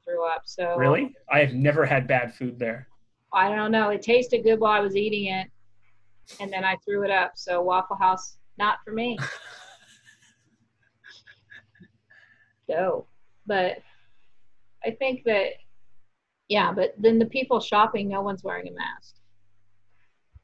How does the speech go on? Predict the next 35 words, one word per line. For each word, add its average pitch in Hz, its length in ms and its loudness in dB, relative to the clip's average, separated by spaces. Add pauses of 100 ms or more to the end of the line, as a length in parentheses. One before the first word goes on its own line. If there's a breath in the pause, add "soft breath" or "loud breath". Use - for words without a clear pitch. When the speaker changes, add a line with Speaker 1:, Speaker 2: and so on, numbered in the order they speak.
Speaker 1:
Most 220 320 0
people 208 320 0
are 190 60 -2
not 185 200 -2
wearing 185 240 -6
masks. - 420 -12
The - 80 -12
people 220 340 -2
at 190 200 -2
the, 185 200 -6 (420)
working 226 440 2
at 185 120 -10 (140)
Walmart 185 560 2
and 185 80 -8
the 180 80 -6
Dillons 185 440 -6
and 180 120 -6
the 180 60 -8
major 180 360 -6
stores 175 520 -4 (100)
are, 170 360 0
but, 170 100 -6 (800)
and 190 80 -6
they 185 100 0
have 185 260 0
the 180 80 -8
plastic 180 580 -6
things 175 360 -12
and 175 120 -8
they're 180 120 -4
doing 180 300 -4
everything, 175 540 -8
but 170 200 -6
the, 165 200 -6 (380)
the 170 180 -2